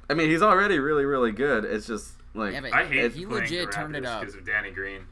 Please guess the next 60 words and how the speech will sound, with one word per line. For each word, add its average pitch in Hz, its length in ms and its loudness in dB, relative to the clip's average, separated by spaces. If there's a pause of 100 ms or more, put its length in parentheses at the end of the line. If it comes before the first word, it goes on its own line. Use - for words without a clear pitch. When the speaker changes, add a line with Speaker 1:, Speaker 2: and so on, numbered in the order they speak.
(300)
Speaker 2:
in 113 120 -14
the 117 60 -10
Speaker 1:
Yeah, 151 180 6
I 117 60 2
mean, 135 120 2
Speaker 2:
playoffs. 147 60 4
Speaker 1:
it's 139 120 -4
just, - 300 -4
it's 123 200 -6
just, 156 320 -4
like, 110 200 2 (320)
it's 120 160 0
just 151 160 -4
the 127 120 0
injury 123 300 -2
thing. 95 300 -6
I 95 40 -6
mean, 107 140 -2
like, 104 140 -2
this 123 180 -2
is 120 60 -10
the 120 120 0
first 123 300 2
time 113 340 0
he's 113 140 -4
gonna 107 160 -4
play 107 180 -2
in 104 60 -2
the 101 60 -6
playoffs 101 500 -2
post - 460 -4 (160)
weird, 107 720 0 (280)
uh, 92 320 0 (580)
thigh 110 300 4
injury. 92 480 -4
Like, 90 220 -4
if 101 100 -4
this 104 220 -4
is 104 160 -8
really 104 260 0
a 104 80 -2
thing 110 160 -6
that's 101 140 -6
gonna 101 140 -2
hobble 95 320 0
him, 92 200 -8
this 92 160 -12
would 95 100 -10
be 98 100 -8
the 95 120 -10
year 95 160 -6
to 92 80 -6
show 92 280 -6
it. 87 120 -10 (100)
Speaker 3:
Pascal 139 360 -2
Siakam, 120 500 -4
can 120 180 -6
he 117 60 -10
be 107 80 -14
trusted? - 420 -12